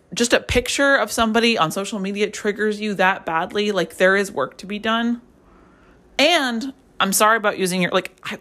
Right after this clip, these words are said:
I don't need to go into someone else's community and trigger them." Because people go, probably look at that, that, that hashtag to, like, get away from all the baby announcements and the, all the other, like, probably triggering content. They probably go there as a safe place, and I respect that. I understand that.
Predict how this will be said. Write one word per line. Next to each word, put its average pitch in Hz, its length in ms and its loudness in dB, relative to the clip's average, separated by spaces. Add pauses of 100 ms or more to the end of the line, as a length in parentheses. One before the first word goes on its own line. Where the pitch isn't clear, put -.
I 233 80 -2
don't 285 220 2
need 196 360 -2
to 185 60 -4
go 180 240 6
into 170 140 -2
someone 175 240 -4
else's 151 180 -4
community 156 460 -6
and 127 100 -8
trigger 156 280 -4
them." - 280 -10 (640)
Because 226 180 6
people 285 220 2
go, 208 120 4
probably 202 260 2
look 214 160 2
at 208 40 -4
that, - 320 -2
that, 165 300 0 (160)
that - 140 2
hashtag 190 680 0
to, - 100 -6
like, 165 160 -4
get 180 120 4
away 170 260 0
from 160 200 -10
all 160 100 -4
the 175 80 -10
baby 214 320 2
announcements 165 500 -2
and 185 160 -4
the, 202 120 -4 (440)
all 202 160 6
the 202 160 0
other, 208 220 2
like, 175 320 -4 (160)
probably 175 320 0
triggering 170 400 -2
content. - 320 -4
They 139 80 -10
probably 220 240 -2
go 185 220 2
there 180 100 0
as 170 80 -2
a 165 60 -6
safe 160 260 -6
place, 160 260 -4
and - 120 -10
I 160 40 -6
respect - 640 -4
that. 101 240 0
I 165 60 -8
understand 165 500 -4
that. 135 180 -4